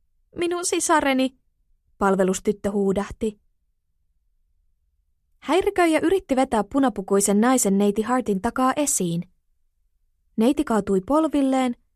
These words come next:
ja punapukuinen juoksi sisarensa taakse suojaan. "Nyt riittää",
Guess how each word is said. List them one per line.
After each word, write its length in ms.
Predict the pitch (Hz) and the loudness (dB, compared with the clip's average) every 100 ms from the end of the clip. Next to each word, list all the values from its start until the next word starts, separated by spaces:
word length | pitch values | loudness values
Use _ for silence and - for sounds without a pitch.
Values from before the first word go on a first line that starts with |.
| _ _ _ | _ _ _
ja 80 | 269 269 | -4 0
punapukuinen 680 | 349 349 269 - 269 240 | 0 -2 -4 0 2 2
juoksi 300 | 233 247 - | 2 2 0
sisarensa 540 | 254 - 226 190 190 220 - | -2 -2 0 0 0 -2 -4
taakse 280 | 233 - | -4 -2
suojaan. 760 | 247 - 254 180 185 196 202 208 _ _ _ _ _ _ _ _ _ _ _ _ _ _ _ _ _ - | -4 0 0 0 -2 -2 -2 -6 _ _ _ _ _ _ _ _ _ _ _ _ _ _ _ _ _ -4
"Nyt 280 | 330 320 - | 0 0 2
riittää", 600 | 202 185 - 214 196 | 2 2 0 0 2